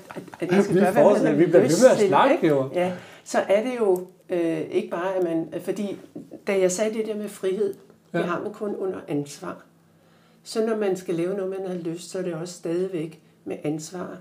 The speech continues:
Speaker 1: Fordi man skal tage ansvar,
Speaker 2: Ja.
Speaker 1: både for sine omgivelser og sig selv. Og man kan sige også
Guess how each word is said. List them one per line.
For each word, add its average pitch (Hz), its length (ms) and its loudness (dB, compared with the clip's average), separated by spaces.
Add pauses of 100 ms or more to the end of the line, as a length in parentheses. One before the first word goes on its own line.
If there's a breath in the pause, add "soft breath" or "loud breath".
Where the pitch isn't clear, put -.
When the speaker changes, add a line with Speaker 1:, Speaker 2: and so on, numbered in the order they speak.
(200)
Speaker 1:
Fordi 196 300 -4
man 175 180 -2
skal 185 180 -10
tage 202 260 -10
ansvar, 214 560 -8 (200)
Speaker 2:
Ja. 196 200 -4 (380)
Speaker 1:
både 208 380 2
for - 160 -10
sine 208 280 -8
omgivelser 185 540 -6
og 180 60 -10
sig 185 160 -12
selv. 143 280 -6 (440)
Og 220 300 0 (320)
man 160 200 -4
kan 160 120 -8
sige 180 380 -4
også 151 340 -6